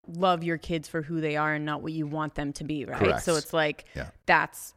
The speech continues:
Speaker 1: sort of what we're trying to do now. It's like, "Okay, so who are you? We're gonna make you do stuff and finish to the end."
Speaker 2: No matter what it is.
Speaker 1: No matter what it is. But, but I do
Speaker 2: Sports.
Speaker 1: know that if you are good at something, either he, like, gets a goal or, like,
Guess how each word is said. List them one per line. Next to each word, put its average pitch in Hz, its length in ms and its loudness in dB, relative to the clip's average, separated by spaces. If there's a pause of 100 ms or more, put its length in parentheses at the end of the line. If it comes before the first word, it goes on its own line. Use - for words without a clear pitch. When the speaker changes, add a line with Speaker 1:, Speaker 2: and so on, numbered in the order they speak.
Speaker 1:
sort 262 360 6
of 190 160 2
what 175 260 2
we're 170 140 0
trying 156 340 0
to 156 100 -14
do 151 160 -4
now. 147 280 -2
It's 147 120 -8
like, 147 280 -2
"Okay, 170 260 0
so 156 220 -2
who 240 480 0
are 180 120 10
you? 151 160 0
We're 165 120 0
gonna 220 160 2
make 233 360 2
you 262 120 2
do 233 180 0
stuff 196 260 0
and 175 120 -2
finish 190 320 0
to 247 120 -2
the 247 120 2
end." 170 420 0 (180)
Speaker 2:
No 147 120 4
matter 160 180 8
what 147 120 8
it 107 80 4
is. - 280 -4
Speaker 1:
No 214 60 4
matter 233 200 6
what 233 180 4
it 226 100 4
is. 196 240 4
But, 240 160 4
but 247 160 10
I 233 100 8
do 202 40 0
Speaker 2:
Sports. 262 360 4
Speaker 1:
know 175 440 4 (180)
that 180 140 4
if 180 180 0
you 185 140 2
are 160 220 4 (140)
good 180 220 4
at 202 180 4
something, 240 580 0
either 185 280 2
he, 170 280 -2
like, 143 300 -4 (560)
gets 226 300 4
a 208 80 4
goal 175 440 2
or, 175 140 2
like, 151 380 -2